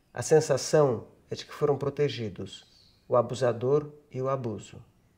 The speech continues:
no meu lugar. Recentemente, conversei com outra criança abusada,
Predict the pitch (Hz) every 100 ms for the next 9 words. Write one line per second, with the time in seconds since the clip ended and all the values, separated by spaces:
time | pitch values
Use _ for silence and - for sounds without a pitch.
0 | _ 127 123 113 110 107 104 - _ _
1 | - 127 160 160 - 135 143 147 - -
2 | 139 127 - 139 135 127 151 160 151 -
3 | 135 127 143 131 123 117 98 101 -